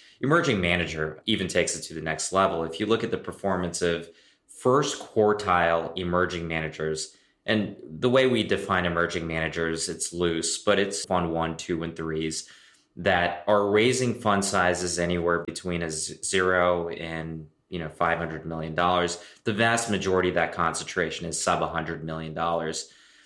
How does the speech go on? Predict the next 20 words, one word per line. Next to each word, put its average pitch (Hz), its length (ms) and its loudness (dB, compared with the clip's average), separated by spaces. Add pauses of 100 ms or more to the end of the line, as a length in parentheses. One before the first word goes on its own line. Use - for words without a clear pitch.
(240)
The 120 100 2
performance 139 680 0
for - 180 0
those 85 640 0 (200)
funds 90 340 0
is 78 140 -4 (120)
for 120 120 0
a 104 40 2
number 90 240 2
of 80 60 0
reasons. 78 480 -2
One, 95 480 2 (500)
they're 113 160 0
smaller, 104 640 2
so 90 480 4
you 92 160 0
don't 107 260 2
need 101 220 2
to 92 160 0
re-, 92 260 0